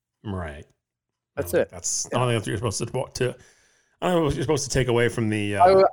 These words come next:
Speaker 2: I will say, yeah, definitely learning from this, you actually do have to stretch. Like, that's a real thing nowadays. Like, once you're not twenty-two anymore, stretching is actually important,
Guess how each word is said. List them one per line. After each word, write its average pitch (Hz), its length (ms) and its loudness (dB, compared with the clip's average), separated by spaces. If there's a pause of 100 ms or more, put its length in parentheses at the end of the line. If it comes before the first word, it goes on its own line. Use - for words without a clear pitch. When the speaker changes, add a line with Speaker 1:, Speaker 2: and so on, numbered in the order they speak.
(120)
Speaker 2:
I 190 60 6
will 208 340 8
say, 123 640 4 (140)
yeah, 143 400 4
definitely 139 500 0 (1040)
learning 156 440 2
from 143 160 -4
this, 143 260 0 (220)
you 139 120 0
actually 151 360 0
do 127 120 0
have 113 160 0
to 98 80 -10
stretch. - 540 -8
Like, 202 100 -6
that's 170 140 4
a 147 60 6
real 135 240 6
thing 120 380 2
nowadays. 98 640 0
Like, 110 140 -2
once 139 220 2
you're 147 80 4
not 131 260 4
twenty-two 131 480 0
anymore, 143 440 0 (300)
stretching 147 460 2
is 120 220 0
actually 120 460 0
important, 104 420 -4